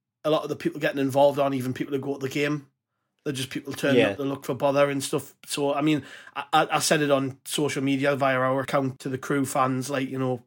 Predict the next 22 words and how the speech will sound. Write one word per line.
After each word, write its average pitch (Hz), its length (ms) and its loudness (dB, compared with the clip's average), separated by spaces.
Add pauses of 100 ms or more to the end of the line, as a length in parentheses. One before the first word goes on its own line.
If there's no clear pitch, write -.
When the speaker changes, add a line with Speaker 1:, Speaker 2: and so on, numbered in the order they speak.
(140)
Speaker 1:
obviously 147 280 -4
we 127 100 -6 (260)
totally 127 520 -4 (600)
abhor 131 480 0
that 131 280 -2
behaviour 135 600 2
because, 139 640 -2 (640)
you 139 100 -8
know, 131 140 -2
it's - 120 -16
just 127 180 -8 (280)
ridiculous, 143 680 -2
you 135 80 -4
know, 147 300 4
and, 123 240 2
um, 120 480 -2 (160)
it, 165 200 -4
it's - 180 -2
a 180 40 4
shame 180 280 6
that 160 160 0
people 147 360 2